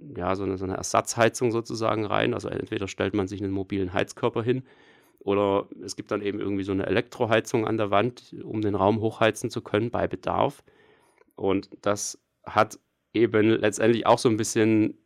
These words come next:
den Effekt, dass der Raum halt lange Zeit immer sehr kühl bleibt und dann aber plötzlich mal wieder enorm hochgeheizt wird.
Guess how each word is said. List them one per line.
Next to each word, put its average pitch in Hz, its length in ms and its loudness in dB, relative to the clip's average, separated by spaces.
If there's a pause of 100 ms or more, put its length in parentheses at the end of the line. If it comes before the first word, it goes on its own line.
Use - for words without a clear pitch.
(120)
den 113 140 4
Effekt, 120 380 2
dass 101 120 -8
der 107 120 -2
Raum 98 300 2
halt 110 320 0 (200)
lange 113 360 2
Zeit 113 300 4
immer 110 480 2
sehr 98 320 -2 (160)
kühl 131 260 2
bleibt 151 480 -2 (720)
und 110 220 -2
dann 107 160 6
aber 117 500 4 (340)
plötzlich 120 360 2
mal 110 200 2
wieder 110 360 4
enorm 107 400 2
hochgeheizt - 640 -4
wird. - 220 -16